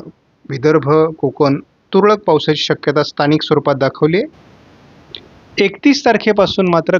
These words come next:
कडकडीत उघडीप महाराष्ट्रात असण्याचा अंदाज देण्यात आला आहे. दोन तारखेला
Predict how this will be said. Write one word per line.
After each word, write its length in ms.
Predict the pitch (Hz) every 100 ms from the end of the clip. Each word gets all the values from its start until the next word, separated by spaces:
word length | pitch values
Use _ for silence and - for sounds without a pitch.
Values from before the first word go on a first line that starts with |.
| 180
कडकडीत 540 | 165 151 190 214 208 160
उघडीप 480 | 147 160 185 143 - - - _ _ _ _ _ _ _ -
महाराष्ट्रात 640 | 165 151 165 - 175 175
असण्याचा 500 | 151 131 165 143 -
अंदाज 360 | 143 131 151 185
देण्यात 340 | 151 131 123 113
आला 140 | 110
आहे. 340 | - _ - - - - - - - - - - - - - - -
दोन 260 | 143 156 156
तारखेला 360 | 156 147 151